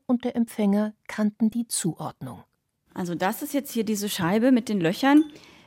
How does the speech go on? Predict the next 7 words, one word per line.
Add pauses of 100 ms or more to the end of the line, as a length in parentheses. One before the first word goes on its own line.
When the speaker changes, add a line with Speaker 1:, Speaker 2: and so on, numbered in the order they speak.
(240)
Speaker 2:
wie
sie
Aeneas
Tacticus
sich
vorgestellt
hat.